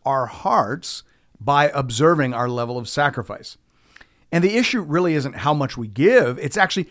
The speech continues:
how much we keep. That's the punchline of the story. Jesus says, "They all contributed out of their abundance, but she, out of her poverty,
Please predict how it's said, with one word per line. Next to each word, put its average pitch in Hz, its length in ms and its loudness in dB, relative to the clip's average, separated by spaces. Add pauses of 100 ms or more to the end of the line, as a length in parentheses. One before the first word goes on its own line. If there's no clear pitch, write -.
(140)
how 185 300 2
much 180 360 0
we 175 160 -6
keep. - 580 -8 (560)
That's 151 260 -2
the 151 100 -10
punchline 147 460 -4
of 123 120 -8
the 135 60 -4
story. 143 280 -2
Jesus 139 400 -6
says, 151 280 2 (380)
"They 147 160 0
all 202 400 10
contributed 185 680 0
out 170 260 6
of 143 280 0
their 139 160 0
abundance, 117 640 -6
but - 240 -14
she, 156 600 -4 (380)
out 147 160 6
of 127 100 2
her 117 120 -2
poverty, 160 880 0